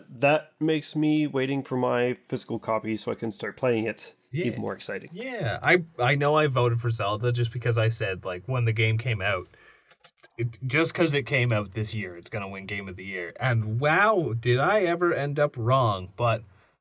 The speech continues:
Speaker 2: not as wrong as I
Speaker 1: Yeah,
Speaker 2: could have
Speaker 1: that's,
Speaker 2: been.
Speaker 1: that's pretty amazing.
Speaker 2: It's incredibly impressive for, again, uh, Baldur's Gate was always, like, you know, known but niche.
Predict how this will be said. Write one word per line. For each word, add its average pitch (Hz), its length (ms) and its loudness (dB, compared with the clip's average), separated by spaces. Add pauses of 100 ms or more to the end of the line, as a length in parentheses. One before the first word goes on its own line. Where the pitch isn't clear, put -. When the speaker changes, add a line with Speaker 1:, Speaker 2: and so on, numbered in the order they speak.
(240)
Speaker 2:
not 165 280 4
as 127 120 0
wrong 123 260 4
as 110 60 2
I 120 40 4
Speaker 1:
Yeah, 123 160 6
Speaker 2:
could - 60 2
have 135 80 4
Speaker 1:
that's, 135 380 4
Speaker 2:
been. - 1200 -18
Speaker 1:
that's 151 280 4
pretty 151 280 4
amazing. 104 500 4 (100)
Speaker 2:
It's - 80 -6
incredibly 120 580 0
impressive 95 480 -4
for, 90 460 -6 (240)
again, 113 480 0 (160)
uh, 117 80 -2 (460)
Baldur's 143 360 2
Gate 156 240 4
was 127 160 0
always, 127 380 4
like, 127 380 0 (840)
you 110 140 -2
know, 113 260 2 (140)
known 131 580 6
but 117 240 2
niche. 107 600 -4